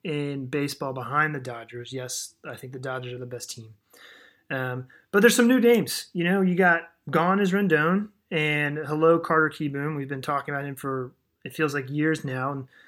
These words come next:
apparently the job is his. I don't think he's gonna start from what I, what I've read. Um, and I believe Mark, uh, Davey has already come out and said that Cabrera should get the start. But Kieboom's an interesting piece to this.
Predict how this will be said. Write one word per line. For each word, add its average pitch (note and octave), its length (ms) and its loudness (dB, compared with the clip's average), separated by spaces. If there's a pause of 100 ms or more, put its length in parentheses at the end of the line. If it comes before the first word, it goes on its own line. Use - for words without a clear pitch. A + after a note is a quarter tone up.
(260)
apparently G3 480 6
the F3+ 100 2
job E3 280 4
is D3+ 100 -6
his. E3+ 160 0
I E3+ 160 0
don't G#3+ 420 0
think F#3+ 200 -4
he's D#3+ 180 -4
gonna D3+ 180 -4
start E3 460 0 (220)
from D3 220 -6
what D3+ 120 -2
I, C#3+ 280 0 (100)
what C#3+ 160 -4
I've C3+ 240 -4
read. D3 380 0 (180)
Um, C3+ 500 -8 (420)
and C#3 100 -8
I - 20 -8
believe D3+ 380 2
Mark, D3+ 560 -8
uh, C#3 320 -6 (100)
Davey D#3 300 2
has C#3+ 120 -2
already C#3 200 -2
come C#3+ 180 -6
out C#3 100 -2
and B2+ 100 -12
said C3+ 240 -8
that C3+ 200 -8 (240)
Cabrera C#3 440 -2
should C#3 160 -8
get C3 120 -8
the B2+ 80 -12
start. C3+ 300 -6
But C3 140 -12
Kieboom's A3 440 2
an F3 60 -2
interesting D#3 380 -8
piece C#3+ 220 -6
to C3 60 -14
this. A#2+ 280 -12